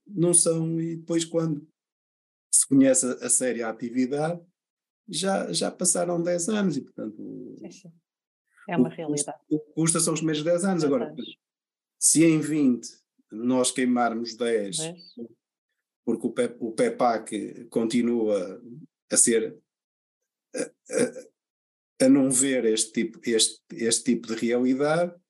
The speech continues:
Speaker 1: o que eu prevejo é que a seguir, quanto, quanto à questão da agricultura, de um momento para o outro vamos ter uma ruptura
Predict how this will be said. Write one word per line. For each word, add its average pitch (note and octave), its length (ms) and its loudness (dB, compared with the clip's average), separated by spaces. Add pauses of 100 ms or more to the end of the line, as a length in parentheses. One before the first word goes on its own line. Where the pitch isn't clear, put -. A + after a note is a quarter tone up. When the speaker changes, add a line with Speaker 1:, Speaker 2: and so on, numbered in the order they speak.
(880)
Speaker 1:
o A#2+ 80 2
que - 100 -4
eu G#2+ 100 0
prevejo G#2 540 -4
é A2 120 0
que A#2 120 -6
a A2 60 0
seguir, A2+ 460 0
quanto, A#2 580 -4
quanto A2+ 300 -2
à A#2 100 2
questão B2+ 260 0
da B2+ 120 2
agricultura, C3+ 640 -4
de D#3+ 80 -8
um D#3 40 -6
momento E3 300 -4
para D#3+ 120 -2
o D3+ 60 -2
outro E3+ 220 -4
vamos E3+ 260 -8
ter E3+ 180 -4
uma E3+ 180 -2
ruptura E3+ 720 -4